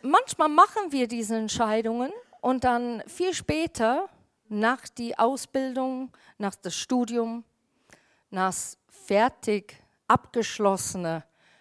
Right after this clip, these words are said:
äh, Thematik, schauen wir vielleicht zurück und sagen, Boah, hätte ich nur, hätte ich nur Nein gesagt in dem Augenblick. Hätte ich nur in dem Augenblick aufgestanden und gesagt, "Nein, das bin ich nicht. Ich gehe meinen Weg."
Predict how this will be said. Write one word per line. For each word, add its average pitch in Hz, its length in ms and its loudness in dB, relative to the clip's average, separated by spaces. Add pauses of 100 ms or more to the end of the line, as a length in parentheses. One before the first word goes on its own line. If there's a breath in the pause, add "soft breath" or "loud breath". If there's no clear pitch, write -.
(260 soft breath)
äh, 165 240 -4
Thematik, 175 920 -4 (100)
schauen 220 360 0
wir 220 120 0
vielleicht 196 400 -4
zurück 196 360 -4
und 180 140 -8
sagen, 165 300 -6
Boah, 165 220 0
hätte 160 560 -6
ich - 260 -8
nur, 131 420 -6 (1400)
hätte 277 500 -6
ich 285 300 -10
nur 190 500 -2
Nein 160 320 -2
gesagt 156 420 -10
in 147 140 -8
dem 143 200 -6
Augenblick. - 680 -10 (360 loud breath)
Hätte 233 220 -6
ich - 120 -8
nur 254 280 4
in 226 160 0
dem 233 240 2
Augenblick 220 480 0
aufgestanden 202 600 -2
und 196 100 -6
gesagt, 202 300 -4
"Nein, 240 260 -2
das 214 160 -4
bin 262 240 -4
ich 208 240 -8
nicht. - 360 -10 (440 soft breath)
Ich - 200 -12
gehe 196 200 0
meinen 160 360 -4
Weg." 139 380 -6